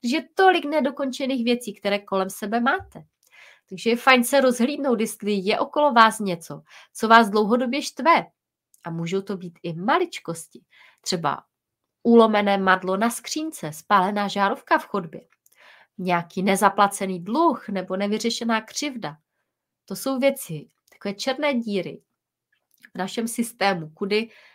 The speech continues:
jako na pozadí pořád odtéká nějaká energie, aniž si to uvědomujeme. Takže je fajn se zaměřit na to, eh, aby jsme tyhle věci krok za krokem taky řešili.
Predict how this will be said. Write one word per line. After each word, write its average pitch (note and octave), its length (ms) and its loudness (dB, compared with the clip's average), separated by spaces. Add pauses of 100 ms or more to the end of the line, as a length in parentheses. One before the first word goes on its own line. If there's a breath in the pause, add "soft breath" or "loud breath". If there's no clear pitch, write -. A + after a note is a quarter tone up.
(140 soft breath)
jako - 140 -4
na A#3+ 120 6
pozadí B3+ 500 0
pořád B3 440 0
odtéká A3+ 880 -2
nějaká G#3 600 -4
energie, A3 500 -2
aniž D4+ 320 -4
si D4+ 160 -8
to B3 140 -4
uvědomujeme. G#3 840 -6 (640 soft breath)
Takže F3+ 240 -6
je A#3 80 2
fajn A#3 320 4
se - 140 -6
zaměřit A3+ 640 0
na G3+ 200 -2
to, C#3+ 360 -10 (480)
eh, F#3 40 -2 (420)
aby F#3+ 160 -2
jsme D4+ 220 -6
tyhle A#3+ 280 0
věci A3 340 -6
krok G#3+ 280 -8
za G3 140 0
krokem G3 540 -8 (220)
taky A#3+ 340 -4
řešili. B3 580 -2